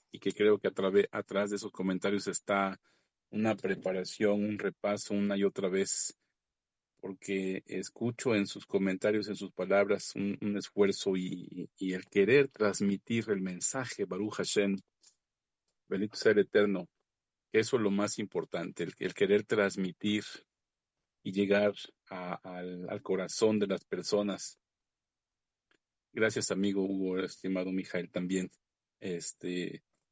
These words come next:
por sus agradables comentarios. Y bueno, eh, yo también quiero comentar sobre este subtema. Está quien lo sabe todo. Y decía nuestro estimado Hugo,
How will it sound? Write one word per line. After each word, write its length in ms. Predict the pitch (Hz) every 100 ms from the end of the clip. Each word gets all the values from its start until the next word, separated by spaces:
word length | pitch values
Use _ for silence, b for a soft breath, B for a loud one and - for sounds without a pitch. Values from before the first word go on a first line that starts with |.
| _ _
por 140 | - -
sus 220 | 98 -
agradables 840 | - 101 98 92 104 104 104 - - _ _ _ _
comentarios. 960 | - 92 95 92 104 95 95 85 - - _ _ _ _ _
Y 300 | 123 104 101
bueno, 280 | 101 104 104 92 _ - _ _
eh, 400 | 104 104 101 -
yo 120 | 110
también 340 | 107 101 107 107
quiero 240 | 113 107
comentar 520 | 101 92 92 90 98 - - _ _ _ _ _
sobre 480 | - - 101 101 101
este 240 | 101 -
subtema. 640 | 98 101 - 110 110 120 147 _ _ _ _ _ _ _ _ _ _ _ _ _ _ _
Está 400 | 107 - - 117
quien 300 | - 131 117
lo 80 | 104
sabe 300 | - 104 98
todo. 360 | - 95 82 - _ _ _ _ _ _ _ _ _ _ _ _
Y 640 | - 95 95 90 92 90 95
decía 240 | 98 -
nuestro 220 | 117 110 113
estimado 340 | - 104 107
Hugo, 340 | 110 107 101